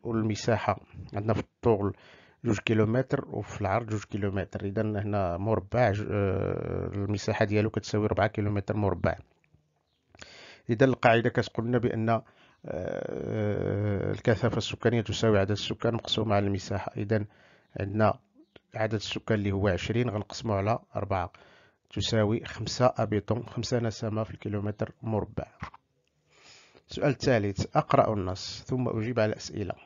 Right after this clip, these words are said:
يزخر المغرب بالعديد من المؤهلات السياحية الطبيعية التي تجعله قبلة للسياح،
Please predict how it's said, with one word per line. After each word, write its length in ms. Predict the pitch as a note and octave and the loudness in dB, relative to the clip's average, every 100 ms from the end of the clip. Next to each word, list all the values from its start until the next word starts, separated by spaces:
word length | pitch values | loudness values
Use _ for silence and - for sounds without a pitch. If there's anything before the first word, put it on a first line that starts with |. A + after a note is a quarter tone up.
| _ _ _ _ _ _ - _ - - _ - | _ _ _ _ _ _ -14 _ -20 -20 _ -4
يزخر 340 | C3 A2 C3+ | -2 2 4
المغرب 340 | C3 A2+ B2+ | 4 2 0
بالعديد 300 | B2 A2+ A#2+ | 2 0 2
من 80 | B2+ | -2
المؤهلات 320 | A#2 A2 A#2 | -4 -2 -2
السياحية 400 | A2 - A2 G#2+ | -4 -4 -2 0
الطبيعية 480 | A2 - G#2+ G#2+ A2+ | -2 -2 0 2 0
التي 240 | A#2 A2 G#2+ | -2 -4 -8
تجعله 560 | F#2 F#2 G2+ G#2 A2 - | -4 0 2 0 -2 -2
قبلة 240 | C#3 C3+ C3+ | -2 0 -2
للسياح، 880 | C3+ C3 B2 - A2+ F2+ F#2+ G#2 C3+ | -2 -2 -4 -4 -4 0 2 2 0